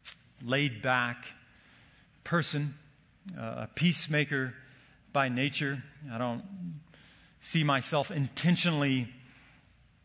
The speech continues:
harming another person or getting into a, a fight with someone else. But all that changes when someone wearing a medical mask,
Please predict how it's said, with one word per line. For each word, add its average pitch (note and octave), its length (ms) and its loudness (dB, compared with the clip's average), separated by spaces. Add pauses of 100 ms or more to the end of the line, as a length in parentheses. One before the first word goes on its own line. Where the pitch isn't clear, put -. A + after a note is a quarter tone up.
(240)
harming E3+ 640 4
another D3+ 320 4
person E3+ 720 2 (480)
or B2 240 0
getting E3 280 2
into D#3+ 360 2
a, D3 260 4
a C#3+ 120 2
fight F3 420 4
with E3 120 -2
someone E3 320 4
else. D3+ 420 2 (1700)
But C#3 140 -2
all A#3 220 6
that - 200 4
changes E3 720 4 (1900)
when B2+ 200 -2
someone F#3 500 2 (580)
wearing D#3 360 2
a D3 40 2
medical C#3+ 720 0 (720)
mask, G#2+ 580 -6